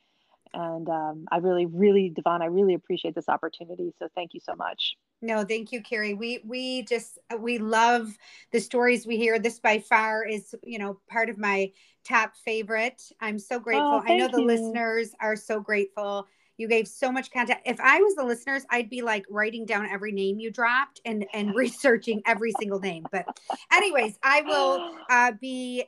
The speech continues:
Speaker 2: um, respectful of your time and we'll let you run, but we will definitely have a follow-up and, and can't wait to hear what this new year, uh, is gonna bring for you. I mean, I know
Speaker 1: I,
Speaker 2: it's
Speaker 1: I,
Speaker 2: gonna
Speaker 1: me
Speaker 2: be so
Speaker 1: too.
Speaker 2: different within the brand, so it'll be really fun to catch up and,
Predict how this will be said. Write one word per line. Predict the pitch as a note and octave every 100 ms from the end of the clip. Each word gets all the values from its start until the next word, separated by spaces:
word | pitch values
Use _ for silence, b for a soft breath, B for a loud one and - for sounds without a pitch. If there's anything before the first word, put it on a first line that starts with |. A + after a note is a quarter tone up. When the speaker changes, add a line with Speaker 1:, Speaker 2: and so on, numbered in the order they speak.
| -
Speaker 2:
um, | G#3+ G3+ G3+ G3 G3 F#3+ _
respectful | A3 G#3+ - A3+ A3 A3+
of | G#3
your | G3 G3+
time | E4 D4 D4 C#4+ D4+ B B _
and | A3+ G#3+
we'll | G#3
let | A3 A3
you | A3
run, | A#3 B3 B3
but | A#3+ A3
we | A#3
will | A3+
definitely | A3 C#4+ D4+ C#4+
have | B3
a |
follow-up | A3+ A#3+ A3+ A3+ A3 G#3+ G#3+ -
and, | G#3+ G3+ G3+ G#3+
and | G#3 G3
can't | C4 B3
wait | A#3+ A#3
to | A3
hear | G3 A3 G#3 G3+ G3+ G3+ b b b
what | G3+ A3+ C4 G#3+
this | B3 -
new | A#3 A#3
year, | A#3+ G#3+ G3+ F#3+ F#3+ G#3 b b _
uh, | G3+ G3
is | G3 F#3+
gonna | G#3 G3
bring | D#4+ A#4+ -
for | F3
you. | C3+ - _
I | G#3
mean, | G#3
I | G#3+
know | G3+
Speaker 1:
I, | G#3
Speaker 2:
it's | A#3 G3+
Speaker 1:
I, |
Speaker 2:
gonna | A#3
Speaker 1:
me | A3+
Speaker 2:
be | A3
so | G3+ C4
Speaker 1:
too. | A#3
Speaker 2:
different | B3+ C4 A3
within | G#3+ A#3
the | G#3+
brand, | F#3+ G#3+ G#3+ G3
so | F#3+ G#3+
it'll | A3+ A3+
be | G#3+ A3+
really | G#3 C4+ B3
fun | - A3+ G#3+
to | G3
catch | G#3 G3+
up | G3+ G3
and, | F#3+